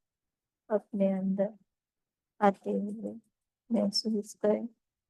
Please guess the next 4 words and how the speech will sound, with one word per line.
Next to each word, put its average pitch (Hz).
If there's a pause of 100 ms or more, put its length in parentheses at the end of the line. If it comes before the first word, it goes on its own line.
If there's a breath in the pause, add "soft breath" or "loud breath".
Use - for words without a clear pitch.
(4000)
तथा 220
एक - (120)
थॉट 226
डालिए, 196